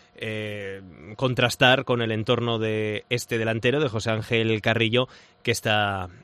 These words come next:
a punto de firmar por la Sociedad Deportiva Huesca. Jorge, perdona, decías.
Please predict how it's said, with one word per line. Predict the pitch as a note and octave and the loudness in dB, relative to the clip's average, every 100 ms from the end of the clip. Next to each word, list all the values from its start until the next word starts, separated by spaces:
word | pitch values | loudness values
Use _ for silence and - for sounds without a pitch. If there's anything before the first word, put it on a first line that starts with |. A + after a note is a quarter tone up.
| - | 0
a | C3 | 0
punto | D3 B2 G#2+ | 2 -2 -2
de | A2 G#2 | -4 -6
firmar | - A#2 A#2 A2+ | -4 -2 -2 -2
por | A#2+ | -4
la | A2+ A2 | -2 -2
Sociedad | G2+ A2 A#2 | -4 -6 -6
Deportiva | A2 G#2+ G2+ G#2 | -6 -8 -6 -6
Huesca. | G2+ - G2+ - _ | -6 -4 -6 -6 _
Jorge, | - D#3 D3 | -4 0 2
perdona, | D3 D#3 C3+ | 2 2 2
decías. | B2 C3+ F#2 - | 2 2 0 -4